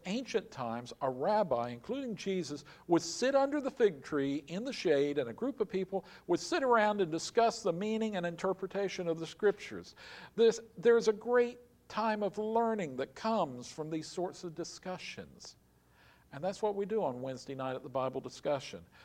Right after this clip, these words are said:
We focus upon going through a particular book of the Bible in depth. This week,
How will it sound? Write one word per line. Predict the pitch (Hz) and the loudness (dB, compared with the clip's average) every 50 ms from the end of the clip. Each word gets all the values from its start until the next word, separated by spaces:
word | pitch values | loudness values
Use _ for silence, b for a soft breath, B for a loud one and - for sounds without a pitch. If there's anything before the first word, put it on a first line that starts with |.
| B B | B B
We | 170 170 160 | -2 0 2
focus | - 202 202 196 190 170 - 165 | 4 4 4 4 2 -4 -4 -8
upon | 156 - 156 160 156 151 131 | -8 -4 -4 -4 -4 -2 -2
going | 147 147 156 156 156 143 | 0 0 0 0 -2 -6
through | - 165 165 165 156 | -10 -6 -2 -2 -2
a | 156 | -2
particular | - 165 - - - 214 208 - - 165 170 160 147 B B B B B B B - | -2 -8 -10 -4 -2 -2 -2 -2 -4 0 0 0 0 B B B B B B B 2
book | 160 190 185 - | 4 4 4 2
of | 170 151 | 2 2
the | 156 147 | 2 4
Bible | - 156 165 170 170 160 160 160 156 | 6 8 10 10 10 8 6 4 2
in | 151 151 147 | 0 -2 2
depth. | 165 170 170 147 - - - 135 151 - | 4 4 4 4 2 0 -8 -18 -12 -6
This | 151 139 135 - - | -6 -6 -6 -6 -6
week, | 139 135 143 143 143 - | -4 -4 -4 -4 -6 -14